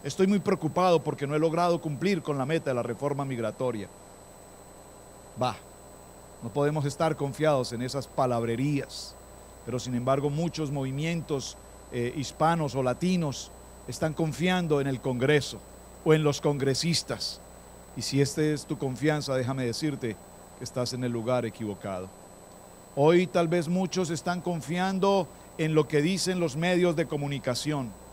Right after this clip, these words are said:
la radio, la prensa. Olvídate de lo que la prensa y la radio dicen, porque las noticias de prensa, radio y televisión están acomodadas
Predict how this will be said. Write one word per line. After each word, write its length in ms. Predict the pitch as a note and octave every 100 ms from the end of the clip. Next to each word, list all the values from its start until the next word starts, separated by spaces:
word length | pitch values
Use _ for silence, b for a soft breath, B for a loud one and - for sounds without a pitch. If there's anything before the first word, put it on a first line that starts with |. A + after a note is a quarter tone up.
| - - -
la 120 | A2
radio, 460 | D3+ F3 E3+ D3
la 120 | C3+ B2+
prensa. 580 | E3 F3+ D#3+ C3 A#2+ - - - - - - - - - - -
Olvídate 520 | C#3 C#3+ F3+ D#3 -
de 100 | B2+
lo 100 | B2
que 100 | B2+
la 100 | A#2+
prensa 360 | A#2+ C#3+ C#3 C3+
y 40 |
la 120 | A#2+
radio 320 | A#2+ B2+ B2+
dicen, 360 | A#2+ C3 - G#2 - - - - -
porque 200 | A#2 C3
las 160 | B2 A#2
noticias 460 | B2 D3 C#3+ D#3
de 120 | C3+ B2
prensa, 420 | C#3+ D3+ D3 C#3+
radio 300 | C#3+ D3 D3
y 40 |
televisión 520 | C3+ C3 B2 A#2 C#3+
están 260 | C#3+ - C#3+
acomodadas 720 | C#3+ C#3+ C3 C#3+ D3 B2+ -